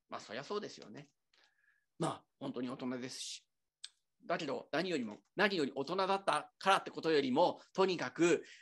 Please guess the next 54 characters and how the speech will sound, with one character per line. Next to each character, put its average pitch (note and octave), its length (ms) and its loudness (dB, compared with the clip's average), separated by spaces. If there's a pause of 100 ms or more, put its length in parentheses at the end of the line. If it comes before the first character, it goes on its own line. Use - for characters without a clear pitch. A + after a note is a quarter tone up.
え G#2+ 880 2 (440)
ー、 - 160 -8
関 C#3 160 -2
わ D#3+ 120 4
り F3 60 -6
た G3 100 2
く E3 100 -4
な D3+ 120 0
か F3+ 120 -4
っ F3 80 -6
た。 - 180 -18 (2500)
そ D3+ 100 -8
れ F#3 120 2
に F#3+ 100 -6
対 F#3 260 -2
し - 180 -4
て、 E3 420 4 (240)
こ - 160 -4
の C#3 420 2 (140)
本 F3+ 240 4
人、 B2+ 260 -2 (200)
目 D#3+ 160 4
が C3+ 320 2
癒 C#3+ 240 0
さ D#3 120 -4
れ C#3+ 100 0
た A#2+ 80 -8
人、 A2+ 180 -12
目 C3+ 120 0
が B2+ 80 -2
見 C3+ 200 2
え D3 40 0
る C#3 60 -2
よ C3+ 40 -4
う - 20 -4
に A#2 60 -6
な B2 80 -6
っ - 60 -16
た B2 80 -10
人 D3+ 180 -8
は C#3+ 80 -2
こ C3+ 160 -4
う C#3 40 -2
い D3 60 -2
う - 20 -14
ふ F3 60 -8
う - 20 -6
に G3+ 100 -6
答 - 120 -16 (120)
え A2 60 -18
て - 80 -20
い - 20 -20 (100)
ま - 60 -20
す。 - 200 -20